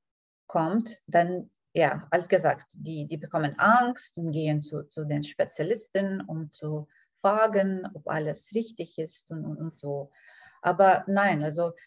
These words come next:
äh, durchschnittlich, äh, zehn oder zwanzig, weiß ich nicht mehr so genau, äh, der Kinder später, äh, lernen sch-, ein bisschen später zu, zu sprechen. Und bei den Zweisprachigen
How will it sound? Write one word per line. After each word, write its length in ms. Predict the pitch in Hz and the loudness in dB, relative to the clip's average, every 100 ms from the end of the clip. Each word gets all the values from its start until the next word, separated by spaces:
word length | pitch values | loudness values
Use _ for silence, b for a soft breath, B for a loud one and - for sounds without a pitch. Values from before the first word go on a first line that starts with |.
| _ | _
äh, 280 | 165 170 156 151 | -2 0 0 -4
durchschnittlich, 1040 | 151 202 208 - 214 226 220 208 208 - - | 0 2 2 0 -2 -2 0 -2 -2 -6 -4
äh, 280 | 170 160 156 _ | 0 0 -2 _
zehn 640 | _ - 185 196 233 202 - | _ -4 0 2 2 0 -2
oder 240 | 160 151 - | -8 -10 -12
zwanzig, 640 | - - 202 - 156 - | -16 -12 -12 -14 -20 -12
weiß 180 | 165 160 | -10 -12
ich 160 | 147 | -16
nicht 180 | 160 151 | -16 -12
mehr 160 | 160 147 | -10 -8
so 140 | 160 | -6
genau, 420 | 151 156 165 170 b b b - | -4 -2 -2 -4 b b b -6
äh, 340 | 160 156 156 151 - | -2 0 0 -2 -6
der 340 | - 202 156 160 | -12 -4 0 -2
Kinder 640 | - 180 180 196 247 294 - _ | -2 -8 -4 4 6 6 2 _
später, 1000 | - - - - 226 214 208 160 156 156 - _ - | -14 -10 -2 4 6 6 6 8 8 6 -4 _ -6
äh, 320 | 151 151 - | -4 -2 4
lernen 300 | 180 190 185 | 6 6 2
sch-, 180 | - - | -4 -6
ein 100 | 180 | -4
bisschen 220 | 196 202 | -2 -2
später 420 | 202 - 175 180 165 | -4 -2 0 0 -2
zu, 180 | - | -6
zu 140 | 147 160 | -8 -8
sprechen. 720 | 151 - 135 147 139 - - _ _ b b b | -10 -6 -6 -6 -10 -10 -16 _ _ b b b
Und 260 | - 170 151 | -4 -2 2
bei 160 | 175 175 | 6 6
den 200 | 170 151 | 4 0
Zweisprachigen 1080 | 214 269 - 285 285 254 233 233 233 - | 2 2 2 -2 -2 -4 0 2 2 0